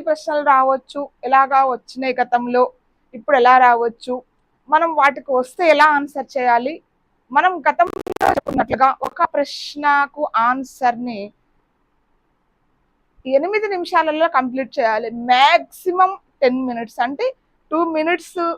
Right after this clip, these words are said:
సినాప్సిస్ మనము మైండ్ డిజైన్ చేసుకోవడానికి లేక ప్లాన్ చేసుకోవడానికి పెట్టుకుంటే ఎయిట్,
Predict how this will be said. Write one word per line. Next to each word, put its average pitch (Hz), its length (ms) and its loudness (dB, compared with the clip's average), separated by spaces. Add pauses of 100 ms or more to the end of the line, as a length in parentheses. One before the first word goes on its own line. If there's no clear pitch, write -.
(140)
సినాప్సిస్ 269 520 -2 (120)
మనము 247 300 -4 (220)
మైండ్ 247 300 -4 (600)
డిజైన్ 240 420 0
చేసుకోవడానికి 226 840 -2 (600)
లేక 254 160 0 (1200)
ప్లాన్ 254 360 6
చేసుకోవడానికి 226 760 -2
పెట్టుకుంటే 220 420 -8 (200)
ఎయిట్, 403 180 0